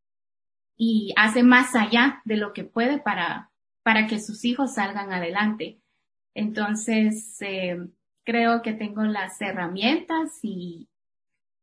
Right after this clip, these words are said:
la buena voluntad y va a te-, va a requerir un poquito más de esfuerzo porque me encuentro en un país diferente,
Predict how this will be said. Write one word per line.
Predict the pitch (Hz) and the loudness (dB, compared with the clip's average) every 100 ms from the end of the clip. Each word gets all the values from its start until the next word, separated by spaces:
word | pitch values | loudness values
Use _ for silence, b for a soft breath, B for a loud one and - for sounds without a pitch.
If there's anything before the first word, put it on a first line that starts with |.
| - | -16
la | 175 180 180 | -10 -8 -8
buena | 185 208 | -4 -2
voluntad | 226 226 185 - 233 254 277 269 | 0 0 -2 -4 2 4 4 2
y | 208 185 247 _ _ _ _ _ _ - 233 | -4 -8 -16 _ _ _ _ _ _ -4 2
va | 294 - | 2 0
a | 285 | -6
te-, | 320 247 | -2 4
va | 285 | 4
a | 339 | 6
requerir | 339 285 277 | 4 4 4
un | 294 | 2
poquito | 240 220 254 | 0 0 4
más | 254 254 | 4 4
de | 269 | 0
esfuerzo | 247 269 302 | 0 0 0
porque | 262 226 202 | -2 -2 -4
me | 180 185 | -10 -8
encuentro | - 220 233 | -2 0 2
en | |
un | 240 240 240 | 0 0 2
país | 240 240 247 | 4 2 2
diferente, | 269 226 196 262 320 | 0 0 0 2 0